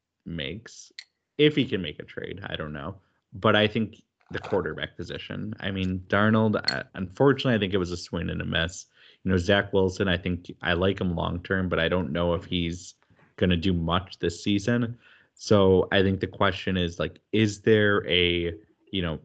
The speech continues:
rebuilding, or is there a cheap quarterback option that he can get that can help him? And, you know, unfortunately, nothing sticks out entirely right now in terms of options. I mean,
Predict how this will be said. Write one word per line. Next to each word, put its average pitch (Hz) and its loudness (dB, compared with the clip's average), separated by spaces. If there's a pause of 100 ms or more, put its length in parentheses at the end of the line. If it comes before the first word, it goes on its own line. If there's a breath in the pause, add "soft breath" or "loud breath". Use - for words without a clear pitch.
(140)
rebuilding, 90 0 (960)
or 101 6
is 113 2
there 139 8
a 117 4
cheap - -2 (260)
quarterback 87 0
option 80 -4
that 76 -6
he 90 -6
can 85 -12
get 73 -8
that - -8
can 82 -8
help 82 -10
him? 87 -6 (340 loud breath)
And, 95 2 (240 loud breath)
you 110 0
know, 101 4
unfortunately, 135 4
nothing 95 0
sticks - -4
out 85 0
entirely 98 0 (180)
right 95 2
now 98 0 (140)
in 95 -6
terms 92 -4
of 87 -2
options. 98 -2 (380 loud breath)
I 95 2
mean, 92 2